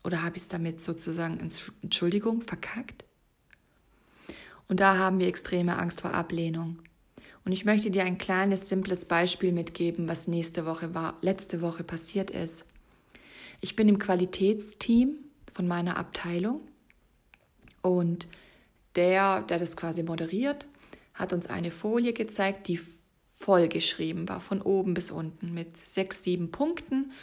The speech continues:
und dann Unterpunkten. Und er hat gefragt, und ich bin ein paar Minuten zu spät gekommen, weil ich im Gespräch mit meinen Auszubildenden war.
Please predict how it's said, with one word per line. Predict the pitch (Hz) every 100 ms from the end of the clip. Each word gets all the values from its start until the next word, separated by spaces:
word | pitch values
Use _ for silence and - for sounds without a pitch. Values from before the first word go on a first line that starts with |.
| - -
und | 180 175
dann | 175
Unterpunkten. | 170 156 151 - - - - 175 175 - _ _ - _ _ _ _ _ _ _ _
Und | 208 208 214
er | 220 233
hat | 233
gefragt, | 214 214 208 - -
und | 202 202
ich | 208
bin | 226 214
ein | -
paar | 214 220
Minuten | 214 208 208 190
zu | - -
spät | - 202 208 208
gekommen, | - 170 170 180 196
weil | 175 170
ich | 170 -
im | 170
Gespräch | 170 - - 180 -
mit | -
meinen | 170 165
Auszubildenden | 165 196 - 170 175 165 165 165 165
war. | 170 170